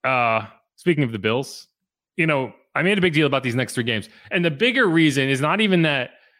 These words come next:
you know, these are difficult games to win. They're games you have to win because from there,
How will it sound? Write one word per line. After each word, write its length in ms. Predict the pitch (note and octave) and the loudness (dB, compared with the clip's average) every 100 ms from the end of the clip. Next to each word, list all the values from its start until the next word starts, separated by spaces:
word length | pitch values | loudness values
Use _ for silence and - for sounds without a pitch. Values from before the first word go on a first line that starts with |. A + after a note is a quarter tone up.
| _ - | _ -6
you 100 | C#3+ | -2
know, 320 | C3+ B2+ A#2 - | 0 -2 -6 -14
these 240 | - D#3+ D3+ | -2 0 2
are 80 | D3+ | 0
difficult 540 | G#2+ D#3 D3+ D3+ B2 | 0 -2 0 0 0
games 260 | C#3+ C3+ B2 | -2 -2 -2
to 100 | B2 | 0
win. 260 | B2+ G#3+ B2+ | 2 2 2
They're 100 | B2 | 0
games 240 | C3 B2 | 0 -2
you 80 | A#2+ | -2
have 240 | F#3 A#3+ | 0 -2
to 80 | - | 0
win 200 | A2+ B2 | 0 0
because 380 | B2 A2+ B2+ - _ _ _ _ | -2 -2 -4 -6 _ _ _ _
from 200 | D3+ C#3 | -4 0
there, 540 | G3 G3+ A#2 A2 - | 2 2 0 -4 -14